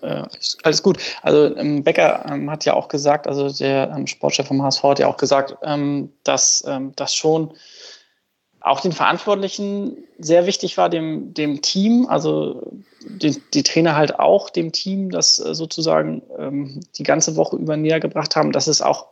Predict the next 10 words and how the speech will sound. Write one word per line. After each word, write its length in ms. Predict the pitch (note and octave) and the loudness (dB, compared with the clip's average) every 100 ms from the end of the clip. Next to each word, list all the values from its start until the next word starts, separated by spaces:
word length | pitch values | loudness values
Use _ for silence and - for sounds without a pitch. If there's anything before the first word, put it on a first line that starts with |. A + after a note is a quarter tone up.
| _ | _
an 100 | D3 | 0
der 140 | D#3+ | 0
Zeit 300 | - D3 D#3+ | 2 0 0
ist, 380 | F#3 E3+ - _ | 0 -4 -8 _
den 120 | - C#3+ | -8 -8
Fans 460 | - D3+ E3 - | -4 -2 0 -2
was 140 | - - | -2 -6
zurückzugeben. 680 | C#3 C#3 - D#3 G#2 C3 C3 | -4 -6 -6 -6 -4 -6 -4
Also, 280 | B2+ C#3+ C#3+ - - - _ _ - | 0 2 2 -2 -14 -18 _ _ -8
ähm, 300 | - - - | -4 -4 -6